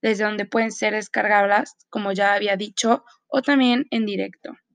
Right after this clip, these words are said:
El papel del podcast en una estrategia de marketing de contenidos es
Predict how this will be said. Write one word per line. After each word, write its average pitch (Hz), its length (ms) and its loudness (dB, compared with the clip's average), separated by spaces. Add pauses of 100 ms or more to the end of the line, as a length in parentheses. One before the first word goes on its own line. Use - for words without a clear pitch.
(760)
El - 100 -2
papel 254 300 4
del 294 160 4
podcast 247 580 2
en 233 80 -2
una 233 140 -2
estrategia 220 540 -6
de 220 80 -2
marketing 220 760 -6
de 208 180 -4
contenidos 208 800 -8
es - 340 -4